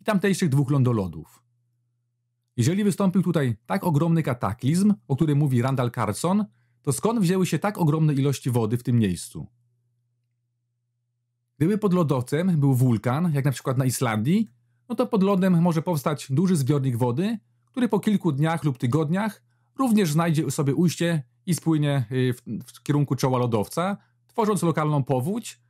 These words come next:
ale nie są to takie siły i ilości wody, które mogłyby dokonać tak ogromnych zmian w powierzchni Ziemi, a przecież takie tutaj widzimy. Woda oderwała tutaj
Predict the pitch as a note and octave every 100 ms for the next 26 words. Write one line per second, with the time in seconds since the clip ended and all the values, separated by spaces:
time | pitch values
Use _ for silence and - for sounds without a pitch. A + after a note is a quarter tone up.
0 | _ _ _ _ D#3+ G3+ A3 F#3+ F3+ -
1 | E3 C3 - G3 D#3+ D#3 F#3 G3+ - D3
2 | D#3+ F#3 A3+ - _ _ _ B3 A3+ G#3+
3 | F#3 F3 E3 F3 E3 C#3 F#3+ - C#3+ E3+
4 | D#3 A#2 C#3 E3 E3 - C#3 C#3+ - A2
5 | E3 F3+ A3 A3+ _ _ - - F3+ E3
6 | E3+ D#3 C#3+ C#3+ C#3 B2 A#2+ G2+ F#2 D#2
7 | - _ _ _ _ _ _ _ _ _
8 | _ _ _ _ _ _ _ _ _ _
9 | _ _ _ _ _ _ _ _ _ _
10 | _ _ _ _ _ _ _ _ _ _
11 | _ _ - A2+ B2+ B2+ E3+ E3+ D#3+ E3+
12 | F3+ F3 E3+ D3+